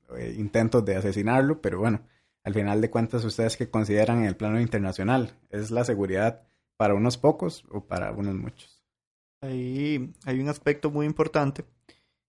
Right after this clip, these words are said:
Speaker 2: porque la seguridad puede ser tanto internacional como nacional. Y, por ejemplo, un país como Hungría, de donde saca, de donde probablemente es que salió la noticia que vos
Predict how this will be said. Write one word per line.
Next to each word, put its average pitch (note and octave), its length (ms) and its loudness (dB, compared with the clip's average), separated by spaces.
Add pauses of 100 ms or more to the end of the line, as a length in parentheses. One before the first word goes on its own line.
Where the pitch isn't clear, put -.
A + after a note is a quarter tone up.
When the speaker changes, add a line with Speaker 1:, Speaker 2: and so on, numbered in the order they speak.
(180)
Speaker 2:
porque C3 420 0
la B2 140 2
seguridad B2 960 2
puede D3 320 6
ser D3 320 6
tanto B2 480 -2
internacional B2 840 0
como F#3 180 -2
nacional. B2+ 600 -2 (720)
Y, C3+ 200 2
por B2+ 200 2
ejemplo, C#3+ 560 4
un D3 160 0
país D#3 320 2
como B2 200 -4
Hungría, C#3+ 400 6
de C3+ 80 2
donde A#2+ 240 -4
saca, B2+ 420 -4
de B2 180 -6
donde A#2+ 200 -2
probablemente B2+ 560 -2
es C3+ 60 -12
que C#3+ 100 -2
salió C#3+ 180 2
la C3 100 0
noticia A#2+ 360 -6
que - 80 -6
vos C3+ 320 -2